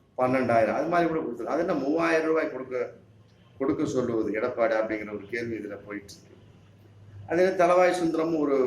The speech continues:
மிகப்பெரிய ஒரு உண்மையை உடைச்சு போட்டிருக்காரு. அதாவது வந்து அண்ணாமலை வந்து தனி கட்சி ஆரம்பிக்க போறாரு, ஜூன் நாலாம் தேதிக்கு பின்னாடி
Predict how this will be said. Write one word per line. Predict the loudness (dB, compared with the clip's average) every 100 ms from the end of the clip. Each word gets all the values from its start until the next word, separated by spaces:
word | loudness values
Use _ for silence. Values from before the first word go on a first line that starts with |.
| 2
மிகப்பெரிய | 0 -2 -2 -2 -4 -2
ஒரு | -6 -4
உண்மையை | -6 -4 -2
உடைச்சு | -4 -6 -12
போட்டிருக்காரு. | -14 -14 -8 -8 -8 -14 -8
அதாவது | 0 0 0
வந்து | -2
அண்ணாமலை | 0 0 0 2 2
வந்து | 0 -2 -6 -8 -20 _ 0
தனி | 2 4
கட்சி | 2 0 4
ஆரம்பிக்க | 4 4 2 -2 -4
போறாரு, | 0 0 0 0 -2 -4 -12 _ _ _ _ _ 0
ஜூன் | 2 4 4
நாலாம் | 6 4 4
தேதிக்கு | 2 2 -2 -4
பின்னாடி | -2 0 0 0